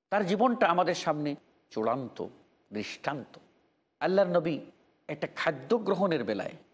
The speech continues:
হালাল না হারাম এত সতর্ক থাকতেন, তার দৃষ্টান্ত তিনি নিজেই বলছেন। তিনি বলছেন,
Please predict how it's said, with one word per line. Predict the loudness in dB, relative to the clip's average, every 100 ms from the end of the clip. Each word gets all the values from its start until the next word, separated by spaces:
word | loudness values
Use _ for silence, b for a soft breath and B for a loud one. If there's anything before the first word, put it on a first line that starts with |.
| _ _ _ _ _
হালাল | -6 0 2 4 2 0 -2
না | -2
হারাম | -2 0 2 2 -2 -8 -20 _ -2
এত | 0 2
সতর্ক | 0 0 0 0 0
থাকতেন, | -2 -4 -6 -6 -2
তার | -4 -4
দৃষ্টান্ত | -8 -4 -4 -2 -6 -6 -12 _ -8
তিনি | -4
নিজেই | -2 -2
বলছেন। | -4 -8 -10 -16 -18 _ _ _ -4
তিনি | 0
বলছেন, | 2 0 -2 -4